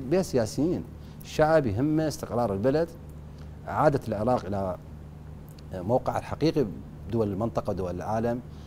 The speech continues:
أن يكون العراق قوي، مقتدر وقادر على مواجهة التحديات. تعالوا شوفوا لنا مشكلة الأزمة، أزمة المياه ومشاكلنا مع تركيا، شوفوا لنا أزمة ال-،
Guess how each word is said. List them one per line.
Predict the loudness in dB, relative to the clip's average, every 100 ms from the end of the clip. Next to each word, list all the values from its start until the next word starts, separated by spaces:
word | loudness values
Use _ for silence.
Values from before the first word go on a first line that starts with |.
| -10
أن |
يكون | -6 -4
العراق | 0 0 2
قوي، | 0 2 2
مقتدر | 0 -2 -2 0 0
وقادر | -2 -6 0 0 2 2
على | 0 0
مواجهة | 0 0 -2 -6
التحديات. | -8 -4 -4 0 2 2 0 -6 -14 -14 -14 -14 -2
تعالوا | 2 2 2
شوفوا | -2 0
لنا | 0
مشكلة | 0 -2 -4 -2
الأزمة، | -8 -4 -2 -2 -2
أزمة | -2 -4 -4
المياه | -4 0 4 4 2
ومشاكلنا | -4 -2 -2 -2 -2
مع | 0 -2
تركيا، | -4 -4 -2 0 0 -4 -10 -14 -14
شوفوا | -12 -2 0
لنا | 2
أزمة | 0 0 -2
ال-، | -4 -6